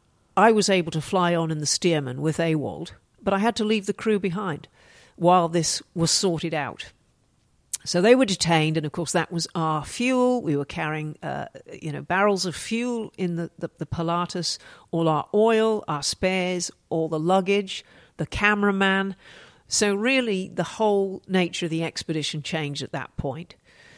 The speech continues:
So of course in Sydney everybody was waiting for us, the sponsors, the media.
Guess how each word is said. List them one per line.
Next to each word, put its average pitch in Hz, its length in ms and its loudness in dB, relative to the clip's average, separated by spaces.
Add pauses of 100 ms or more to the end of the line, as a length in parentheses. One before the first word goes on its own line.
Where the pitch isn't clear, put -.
(200)
So - 160 0
of 185 60 -2
course 190 400 4 (360)
in 160 140 -2
Sydney 208 500 2
everybody 185 400 2
was 156 200 -2
waiting 190 420 0
for 185 260 -4
us, 185 140 -4
the 147 80 -4
sponsors, 180 640 -2
the 147 80 -6
media. 185 580 -2